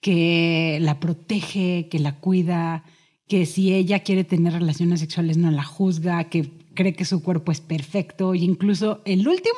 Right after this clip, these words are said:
speech que le da, o sea, ella está en una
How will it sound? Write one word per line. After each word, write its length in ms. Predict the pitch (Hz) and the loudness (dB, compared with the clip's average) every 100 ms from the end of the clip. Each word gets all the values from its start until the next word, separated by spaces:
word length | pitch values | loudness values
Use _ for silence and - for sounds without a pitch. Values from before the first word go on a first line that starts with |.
| 415 | -2
speech 320 | - 262 - - | -2 -4 -4 -2
que 120 | 285 | 0
le 180 | 262 180 | 0 0
da, 300 | 156 147 330 | -2 -4 -4
o 80 | 214 | -2
sea, 180 | 180 196 | -2 -2
ella 240 | 214 302 339 | -2 0 0
está 500 | - - 226 - - _ _ _ _ - | -2 -2 -2 -4 -12 _ _ _ _ -2
en 260 | 175 185 | 2 2
una 520 | 220 247 285 311 330 | 2 2 0 -2 -6